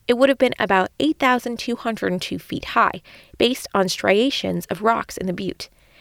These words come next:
That elevation varied over time, which is also consistent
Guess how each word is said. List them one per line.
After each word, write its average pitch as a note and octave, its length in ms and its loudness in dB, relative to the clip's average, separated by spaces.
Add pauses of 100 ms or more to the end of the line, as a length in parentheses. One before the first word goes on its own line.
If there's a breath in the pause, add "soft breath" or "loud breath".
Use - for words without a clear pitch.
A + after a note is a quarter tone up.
(200 soft breath)
That C#4 200 6
elevation B3+ 520 4
varied F#3 260 6
over - 160 0
time, - 400 -2 (240)
which G#3 160 -2
is A3 80 0
also - 300 2
consistent - 520 -6